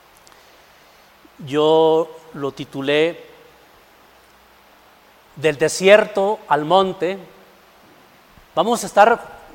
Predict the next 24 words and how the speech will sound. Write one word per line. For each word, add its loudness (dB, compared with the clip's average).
jugando -2
con -2
estos -2
dos 2
binomios, -6
del -6
desierto 0
al 2
monte, -6
es -8
decir, -2
primer 4
domingo 4
de 0
Cuaresma, 0
que -10
fueron -4
las -6
tentaciones -6
el -10
des-, -10
en -10
el -12
desierto, -4